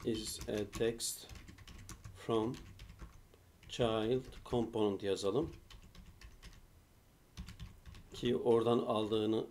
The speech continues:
aldığımızı görelim. Bunu burada save yapıyorum. Daha sonra parent component'a giderek daha önce çalışmıştık.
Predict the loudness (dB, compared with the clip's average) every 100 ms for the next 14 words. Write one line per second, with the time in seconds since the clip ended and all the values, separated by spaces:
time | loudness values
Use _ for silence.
0 | -2 2 2 4 2 2 0 -2 0 2
1 | 2 0 -4 -16 -20 -20 -20 -20 -20 -20
2 | -4 2 4 6 4 4 -2 -18 -20 -20
3 | -20 -20 -14 -8 -6 2 4 6 4 2
4 | 0 0 2 -2 -10 -16 -20 -20 -20 -20
5 | -20 -20 -20 -20 -20 -20 -8 4 8 6
6 | 6 2 4 4 2 -2 -20 -20 -20 -20
7 | -20 -20 -20 -20 -20 -20 -20 -20 -20 -20
8 | -20 -20 -6 4 6 6 2 2 2 4
9 | 2 2 2 2 4 4 2 2 2 0
10 | 0 -2 0 -2 0 -2 -4